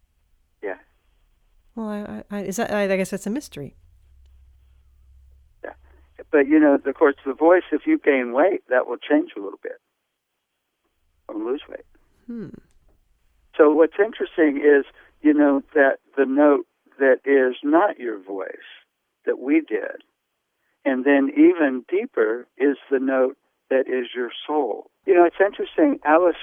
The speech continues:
Speaker 1: Bailey, who's, you know, written all the books, esoteric books, she says that you've got a frequency for your soul, you've got a frequency for your mental body, uh, one for your emotional body, one for your, your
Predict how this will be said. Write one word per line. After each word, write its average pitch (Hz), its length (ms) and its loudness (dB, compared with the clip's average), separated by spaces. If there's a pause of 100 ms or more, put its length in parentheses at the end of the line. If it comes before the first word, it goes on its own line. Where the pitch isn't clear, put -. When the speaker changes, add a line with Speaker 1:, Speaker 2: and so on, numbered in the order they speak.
(100)
Speaker 1:
Bailey, 135 580 2 (320)
who's, 123 300 -6
you 143 60 -2
know, 123 180 -2
written 123 280 -4
all 113 160 -2
the 107 80 -8
books, 113 280 -6 (180)
esoteric 117 640 -6
books, 104 280 -6 (420)
she 175 220 0 (100)
says 160 260 6 (120)
that 131 200 2 (360)
you've 143 240 0
got 139 220 2
a 127 40 -10 (120)
frequency 139 680 -4
for 127 140 -6
your 120 140 -8 (180)
soul, 151 460 2 (460)
you've 143 140 -6
got 127 180 -2
a 131 40 -8 (120)
frequency 139 560 -4 (100)
for 131 80 -6
your 120 140 -6
mental 143 420 -2
body, 151 480 -2 (420)
uh, - 40 -10 (120)
one 135 220 -6
for - 140 -10
your 120 160 -2
emotional 139 580 -4
body, 143 500 -2 (380)
one 131 300 -6
for 123 200 -2
your, 120 360 -4 (100)
your 117 320 -6